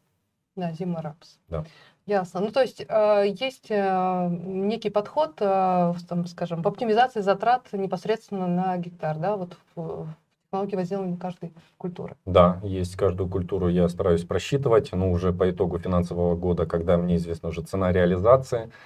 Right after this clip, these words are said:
Speaker 1: Мгм.
Speaker 2: а, вот, всегда первым начинаю я так или иначе с рапса, затем уже на подходе у меня,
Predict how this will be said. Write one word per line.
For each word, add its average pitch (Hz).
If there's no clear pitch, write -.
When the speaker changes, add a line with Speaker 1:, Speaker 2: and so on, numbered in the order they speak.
Speaker 1:
Мгм. 190
Speaker 2:
а, 90
вот, 87
всегда 80
первым 82
начинаю 82
я 78
так 80
или 78
иначе 80
с -
рапса, 120
затем 85
уже 82
на 80
подходе 80
у 80
меня, 80